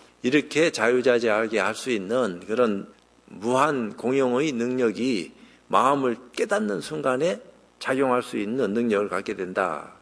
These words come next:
이런 거짓말 같은 얘기를 하니까 남들 볼 적에는 "에이, 거짓말 치지 말아라." 이러지만 공부된 사람의 입장에서는 죽음도 불사하고 공부를 했는데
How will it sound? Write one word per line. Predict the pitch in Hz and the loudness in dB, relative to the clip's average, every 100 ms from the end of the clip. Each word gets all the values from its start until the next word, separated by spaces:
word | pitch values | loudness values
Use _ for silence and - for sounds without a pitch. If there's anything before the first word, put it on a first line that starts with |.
| _ | _
이런 | 107 117 127 104 - | -6 0 0 -2 -6
거짓말 | - 127 156 151 | -2 2 4 4
같은 | 123 120 117 107 | 4 2 0 2
얘기를 | 113 117 101 90 | 2 2 0 0
하니까 | 127 120 98 | -4 -2 -2
남들 | 80 90 113 110 | -2 0 0 -2
볼 | 104 101 | -4 -6
적에는 | 110 98 90 80 - | -4 -6 -6 -8 -6
"에이, | 92 92 90 | -2 -2 -2
거짓말 | 101 117 117 98 | -6 -4 -4 -4
치지 | - - | -6 -4
말아라." | 95 101 101 78 71 - - - - - | -2 -2 -2 -4 -6 -20 -20 -20 -16 -2
이러지만 | 123 131 123 120 135 - - - _ | 4 4 4 0 0 -4 -18 -20 _
공부된 | - 127 143 127 127 135 | -2 -2 0 2 2 4
사람의 | 131 131 127 117 | 2 4 2 0
입장에서는 | 117 131 120 110 117 104 92 107 92 - | 0 2 4 2 0 -2 0 -2 -4 -8
죽음도 | 135 147 170 147 | -4 -2 0 -2
불사하고 | 131 131 175 147 135 127 117 98 - - | -4 -4 0 2 2 0 -2 -2 -10 -12
공부를 | - 135 131 113 | -4 -2 -2 -4
했는데 | 101 123 113 92 82 | -4 -4 -4 -4 -4